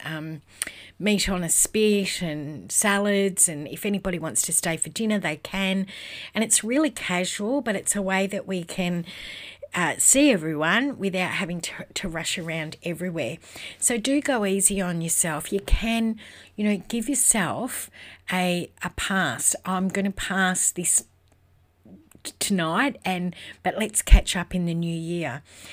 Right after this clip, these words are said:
It's okay to take a break every now and then and say that you just want to,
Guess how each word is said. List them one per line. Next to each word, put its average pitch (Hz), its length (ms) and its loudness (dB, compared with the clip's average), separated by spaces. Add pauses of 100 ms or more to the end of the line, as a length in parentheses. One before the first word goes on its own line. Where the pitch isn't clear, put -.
(180)
It's 208 260 6
okay 196 400 0
to 170 120 -4
take - 400 -2
a 185 40 -4
break 143 400 0
every 208 200 -2
now 160 240 0
and 165 140 -4
then 160 200 -4
and 170 280 -6
say 170 340 2
that 170 280 -6 (460)
you 220 100 -2
just 220 280 -2
want 214 180 2
to, 202 180 2